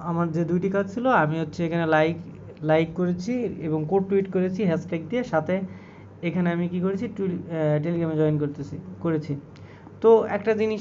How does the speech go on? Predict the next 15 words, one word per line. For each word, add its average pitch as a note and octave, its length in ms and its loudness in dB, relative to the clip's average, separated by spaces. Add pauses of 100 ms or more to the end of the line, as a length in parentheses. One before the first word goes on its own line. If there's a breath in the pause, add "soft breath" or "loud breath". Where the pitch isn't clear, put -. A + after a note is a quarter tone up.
এখন F3 220 2
দেখেন, E3 260 4
এখানে G3 180 4 (100)
লেখা F3 240 6
আছে, F3+ 180 2 (680 loud breath)
এখন F3+ 120 4 (100)
task F#3 260 4 (140)
লেখা E3 240 4
আছে G3+ 120 -2 (160)
your F#3+ 180 10 (120)
tweet G#3 260 6 (100)
link G3 160 4 (100)
about F3 280 6
our F#3+ 120 8 (100)
death E3+ 200 6